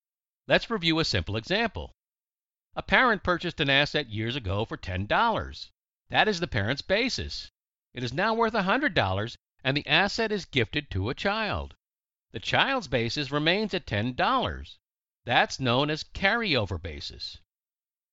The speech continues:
The child turns around and sells the asset for a hundred dollars. The child is now subject to ninety dollars of capital gains.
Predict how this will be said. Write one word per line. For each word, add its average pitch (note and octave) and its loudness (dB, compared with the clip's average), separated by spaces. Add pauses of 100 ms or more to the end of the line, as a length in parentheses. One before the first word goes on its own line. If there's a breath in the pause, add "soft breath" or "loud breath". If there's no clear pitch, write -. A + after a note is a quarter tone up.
(160)
The G2 -10
child E3+ 4
turns F3+ 2
around D3 4
and B2+ -2
sells F#3+ 4
the C3 0
asset A#2+ -2
for D3 -2
a C#3+ -2
hundred G#2+ -2
dollars. F#3+ 0 (560)
The A2 -2
child F3+ 4
is C#3+ -4
now D3 4
subject D3+ 2
to B2+ -2
ninety E3+ 0
dollars A2 -2
of D#3+ -10
capital G#2+ -4
gains. G3+ -4